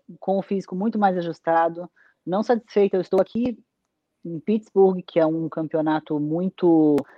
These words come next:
é, valorizado também, que tem um grande nome, é, me colocando à prova de novo. É, e assim, eu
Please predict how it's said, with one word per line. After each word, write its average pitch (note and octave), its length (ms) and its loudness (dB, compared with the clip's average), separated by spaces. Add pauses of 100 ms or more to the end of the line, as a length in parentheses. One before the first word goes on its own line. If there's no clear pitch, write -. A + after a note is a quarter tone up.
(160)
é, D3 120 2
valorizado E3 840 4
também, E3+ 460 -2
que - 80 -20
tem E3 120 -6
um D#3 200 -4
grande E3+ 400 2
nome, G#3+ 560 2 (580)
é, D#3+ 480 -2
me D#3 140 -6
colocando F#3+ 360 0
à E3+ 40 0
prova E3+ 400 2
de D#3+ 100 -10
novo. F#3+ 560 -6 (560)
É, C#3+ 640 -8 (1800)
e G3 180 4
assim, D#3+ 600 -2 (260)
eu G3 280 0